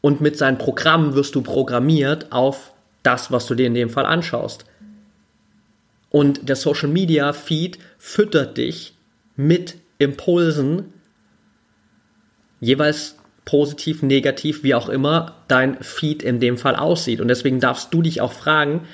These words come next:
okay, womit füttere ich denn eigentlich über gerade Social Media beziehungsweise Digital Media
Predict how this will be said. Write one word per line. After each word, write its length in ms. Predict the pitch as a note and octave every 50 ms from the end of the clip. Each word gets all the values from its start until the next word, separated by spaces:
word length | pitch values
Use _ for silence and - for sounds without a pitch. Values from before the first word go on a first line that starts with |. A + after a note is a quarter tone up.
| - - -
okay, 440 | - - - - F#3+ E3 - - - - -
womit 460 | - A#2 C3 D#3+ E3+ F3+ F3 E3+ E3+
füttere 460 | - - - F3+ E3+ F3 D#3 B2+ C#3
ich 260 | - - E3 D#3+ -
denn 200 | - C#3 B2+ A2+
eigentlich 600 | - - G#1+ C3+ C#3+ D3 C#3 D3 D#3 D#3+ D#3+ - - - _ _ _ _ _
über 320 | C#3+ D3+ D3 D3 C#3 C3+ C3+
gerade 580 | - - - C3+ D3 - D#3+ D#3 D#3+ D#3+ - -
Social 440 | - - - - D#3+ E3 E3 E3 D#3
Media 420 | D3+ D3+ D#3 D3 D#3 D3+ D3+ D3 D3
beziehungsweise 720 | C#3 B2+ - - - C#3 C3+ B2+ - C3 B2 A#2 A2 A2+
Digital 500 | A2 D#3 D#3 D#3 - D3+ C3+ - - C#3+
Media 520 | C3 B2 C3 C#3 C3+ C3 C3 C3 B2+ B2+